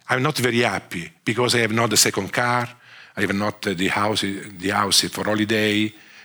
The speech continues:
I have not, uh, the very good school for my child. If I work harder, I will be here in the blue line, I will be happier."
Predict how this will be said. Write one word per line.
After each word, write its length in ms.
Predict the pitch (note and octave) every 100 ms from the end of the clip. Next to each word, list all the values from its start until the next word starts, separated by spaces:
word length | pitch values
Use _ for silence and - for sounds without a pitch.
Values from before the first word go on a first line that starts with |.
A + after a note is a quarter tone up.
| -
I 120 | - G2+
have 120 | F#2+
not, 300 | G#2 G#2 -
uh, 280 | F#2 F#2 F2
the 80 | F2+
very 180 | G2+
good 140 | F#2 F#2+
school 260 | - G2
for 160 | F2 F#2
my 140 | F#2
child. 580 | E2 G#2+ G#2+ G2+ G2+ G2+ G#2 A2 - - - -
If 200 | A2 C3+
I 100 | C#3
work 360 | D#3 D3+ -
harder, 640 | - C#3+ C3+ B2+ C3 C3+ - - _ _ _ _
I 100 | A2
will 200 | G#2 F2+
be 300 | F2 G#2+ G#2 -
here 420 | G2+ G2 G2 G2+
in 160 | - F#2
the 80 | F#2+
blue 200 | A2+ G#2+
line, 380 | E2+ D#2+ E2 F2
I 60 |
will 160 | F#2+ F#2
be 180 | F2+ F2+
happier." 420 | D#2+ - D#2+